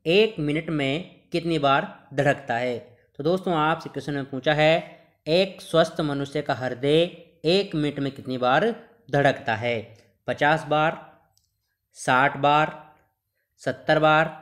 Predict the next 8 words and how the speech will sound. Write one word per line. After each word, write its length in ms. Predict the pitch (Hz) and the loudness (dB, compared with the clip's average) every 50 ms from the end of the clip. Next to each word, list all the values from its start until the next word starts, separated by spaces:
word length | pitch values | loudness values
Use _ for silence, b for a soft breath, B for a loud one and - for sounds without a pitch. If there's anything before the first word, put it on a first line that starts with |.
| - _ _ _ _ _ _ _ _ _ _ 131 | -20 _ _ _ _ _ _ _ _ _ _ -8
बहत्तर 420 | 127 139 147 147 147 - 151 143 | -4 -2 -2 -2 0 0 2 2
बार। 320 | 127 117 110 101 101 - - - _ _ _ _ _ | 2 2 0 -2 -4 -8 -12 -18 _ _ _ _ _
तो 60 | - 139 | -6 -2
दोस्तों, 400 | 160 196 190 190 196 196 202 208 202 - - 143 | -2 -2 0 0 -2 -4 -4 -4 -8 -12 -12 -12
इसका 220 | 143 - - 139 | -8 -4 -2 0
राइट 220 | 131 131 135 135 | 2 2 2 0
आंसर 280 | 139 139 139 135 135 127 | 0 -2 -4 -4 -6 -8
बताएं। 340 | 120 123 - 147 147 151 | -6 -2 0 0 0 0